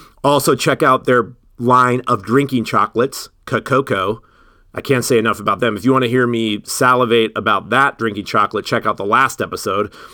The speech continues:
But right now, I want to talk about their spring gifts. They have a bunch of spring chocolate boxes, six-piece boxes, nineteen-piece boxes. They have chocolate bunnies. They have little eggs. They have a twelve egg carton of chocolate eggs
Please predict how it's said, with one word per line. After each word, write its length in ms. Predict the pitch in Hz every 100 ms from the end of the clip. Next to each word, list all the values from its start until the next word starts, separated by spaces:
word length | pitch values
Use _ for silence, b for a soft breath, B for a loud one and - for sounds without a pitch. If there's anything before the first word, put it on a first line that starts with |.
| B -
But 80 | 117
right 260 | 131 151
now, 180 | 139 165
I 40 | 160
want 200 | 135 117
to 40 |
talk 180 | 131 123
about 220 | 123 123
their 100 | 113
spring 460 | - - 160 254 214
gifts. 360 | 117 95 -
They 140 | - 113
have 160 | 117
a 40 | 107
bunch 280 | 143 156
of 180 | 135 110
spring 640 | - - 165 180 180 180 b b _
chocolate 580 | - 160 147 160 143 127
boxes, 560 | 139 135 - 104 92
six-piece 720 | - - 147 - - 147 135
boxes, 640 | - 127 135 - 135 117
nineteen-piece 960 | 98 131 151 - 151 143 127 - 147 -
boxes. 680 | - 135 139 - 135 123 - B B B B
They 100 | 120
have 160 | 123 110
chocolate 680 | - 139 127 107 - - 87
bunnies. 640 | 151 156 156 147 147 131 - b
They 120 | 131
have 180 | 131 107
little 360 | 110 139 117 - -
eggs. 500 | 151 147 143 143 123
They 120 | 135
have 260 | 131 110 - _
a 80 | 117
twelve 580 | - - 156 165 175 147 -
egg 260 | 147 147 131
carton 500 | - 160 135 98 104
of 100 | -
chocolate 420 | - 143 127 131 120
eggs 320 | 117 113